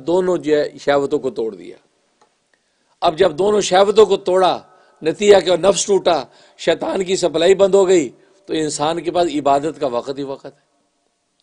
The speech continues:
अब रमज़ान के महीने में अब सारा दिन टाइम ही टाइम अल्लाह का जिक्र करें, इबादत करें, ला इलाहा के ज़रबे लगाएं, क्योंकि खाना पीना नहीं है,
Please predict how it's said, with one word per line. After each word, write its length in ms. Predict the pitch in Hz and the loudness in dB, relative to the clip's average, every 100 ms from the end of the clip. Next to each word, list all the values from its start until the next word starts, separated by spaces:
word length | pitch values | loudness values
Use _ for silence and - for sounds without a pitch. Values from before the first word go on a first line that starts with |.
| _ | _
अब 100 | 131 | -6
रमज़ान 420 | 131 127 127 135 147 | -4 -4 -4 -4 -4
के 120 | 147 | -6
महीने 360 | 131 131 139 147 | -4 -6 -4 -6
में 220 | 139 113 - _ _ _ _ 127 | -6 -10 -16 _ _ _ _ -10
अब 80 | 127 | -10
सारा 380 | - 143 156 143 | -2 2 2 0
दिन 180 | 147 127 | -6 -8
टाइम 300 | 131 143 160 | -6 -4 -4
ही 60 | |
टाइम 280 | 160 151 147 | -4 -4 -4
अल्लाह 220 | 139 135 143 | -4 -4 -4
का 120 | 135 | -4
जिक्र 280 | 127 139 131 | -4 -6 -6
करें, 340 | 135 131 120 107 _ _ | -6 -6 -8 -12 _ _
इबादत 420 | 127 127 139 147 | -6 -2 -2 -4
करें, 380 | - 139 135 117 - _ _ | -6 -6 -6 -10 -14 _ _
ला 260 | - 117 135 | -10 0 2
इलाहा 220 | 143 143 139 | 2 0 -4
के 120 | 135 | -4
ज़रबे 300 | 117 139 147 | -4 -4 -4
लगाएं, 380 | 135 131 156 127 _ _ _ | -4 -4 -6 -8 _ _ _
क्योंकि 240 | 151 143 147 | -8 -4 -4
खाना 280 | 120 127 143 | -4 -4 -4
पीना 280 | 147 151 147 | -4 -4 -4
नहीं 180 | 160 165 | -6 -6
है, 160 | 127 | -8